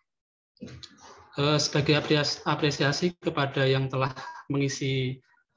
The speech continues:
usulan e-book, kami memberikan reward kepada pengisi usul e-book, kita memberikan souvenir kepada para pegawai yang sudah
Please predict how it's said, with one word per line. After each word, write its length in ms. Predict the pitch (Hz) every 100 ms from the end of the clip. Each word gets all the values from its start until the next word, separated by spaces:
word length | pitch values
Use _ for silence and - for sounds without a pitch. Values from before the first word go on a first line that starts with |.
| _ -
usulan 320 | 151 147 -
e-book, 400 | 135 - 160 -
kami 160 | 143 156
memberikan 320 | 131 131 135
reward 400 | 131 127 165 -
kepada 760 | 135 131 131 131 127 127 143 - _ _ _ - - _ _ _
pengisi 480 | 135 135 131 143 139
usul 280 | 170 131 143
e-book, 600 | 131 131 147 185 - - _
kita 240 | - 139
memberikan 360 | 139 135 131 131
souvenir 560 | 131 131 135 127 151 156
kepada 360 | - 131 135 131
para 200 | 135 131
pegawai 440 | 131 - 127 131
yang 200 | 160 139
sudah 440 | 131 131 151 151